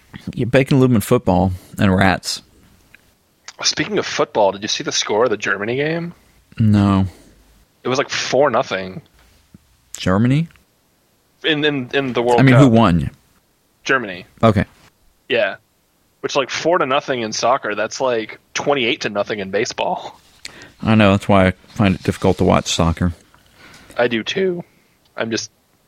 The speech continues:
Speaker 2: following the scores and not watching the games.
Speaker 1: Right. I do think that, uh, uh, yes, Kit, Kit has reminded me that I did like the outcome of the U S A England game because Foxes always love a tied game.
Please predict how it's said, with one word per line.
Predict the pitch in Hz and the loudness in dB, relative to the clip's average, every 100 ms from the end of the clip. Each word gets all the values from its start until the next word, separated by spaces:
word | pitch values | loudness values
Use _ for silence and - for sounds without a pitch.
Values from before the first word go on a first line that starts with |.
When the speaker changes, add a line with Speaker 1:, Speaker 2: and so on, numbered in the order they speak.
| _ _ | _ _
Speaker 2:
following | - 123 107 101 95 | -2 0 0 -2 -4
the | 95 | -6
scores | - 104 92 92 - - | -4 -2 -2 -6 -8 -10
and | 110 101 - | -10 -10 -10
not | 110 101 | -6 -6
watching | 92 - 104 | -6 -8 -10
the | 92 | -12
games. | 92 90 98 - - - | -10 -12 -14 -18 -6 0
Speaker 1:
Right. | 101 98 - - _ _ _ _ _ _ _ - | 2 2 -2 -20 _ _ _ _ _ _ _ -2
I | |
do | 117 165 | 2 4
think | - 131 - | 4 2 4
that, | 107 - - | 0 0 0
uh, | 98 90 90 _ _ _ _ _ _ _ _ _ - | 2 2 0 _ _ _ _ _ _ _ _ _ -2
uh, | - - - - - - _ _ _ _ _ - - - - - - | 0 0 -10 -20 -20 -20 _ _ _ _ _ -20 -20 -20 -20 -10 2
yes, | 120 98 | 4 4
Kit, | - 123 - | 0 -2 -2
Kit | - 104 | -2 2
has | 101 | 2
reminded | 104 104 98 101 | 4 4 6 4
me | 95 | 4
that | 98 | 4
I | 92 | 4
did | 101 92 | 2 2
like | 92 - | 2 2
the | 95 | 2
outcome | 95 - 101 | 2 0 0
of | 87 90 | 0 0
the | 98 | 4
U | 92 | 4
S | 95 98 | 4 2
A | 87 | 2
England | 98 95 87 | 2 2 2
game | 92 90 | 2 2
because | 92 101 - | 0 -2 -2
Foxes | 101 92 - 98 | -2 -2 0 2
always | 92 92 | 2 2
love | 87 90 | 0 0
a | |
tied | - 90 87 87 - - | -2 0 0 -2 -8 -4
game. | 87 87 90 | 0 2 0